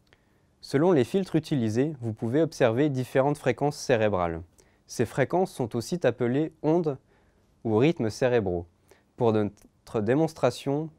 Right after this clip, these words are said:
nous détectons le niveau de concentration. C'est la donnée la plus simple à récolter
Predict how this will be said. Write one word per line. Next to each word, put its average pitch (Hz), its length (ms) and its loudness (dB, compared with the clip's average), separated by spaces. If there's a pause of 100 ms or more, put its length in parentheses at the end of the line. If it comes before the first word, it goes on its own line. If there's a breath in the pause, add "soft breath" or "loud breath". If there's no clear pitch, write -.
(160)
nous 113 80 0
détectons 127 500 2
le 135 80 0
niveau 123 320 2
de 143 100 0
concentration. 107 800 -4 (340)
C'est - 200 -8
la 101 120 4
donnée 135 300 2
la 101 100 2
plus 117 160 -6
simple 139 400 -6
à 107 120 -4
récolter 117 580 0